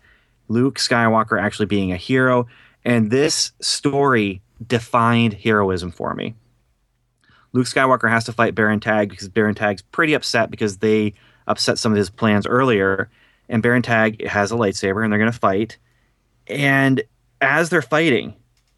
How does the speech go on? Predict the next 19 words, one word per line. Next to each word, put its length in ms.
Luke 380
is 120
actually 300
holding 280
his 100
own 220
and 120
shouldn't 340
be 120
able 280
to, 280
right? 400
And 180
so 480
he, 500
he, 200
they 140
fight, 580
and 520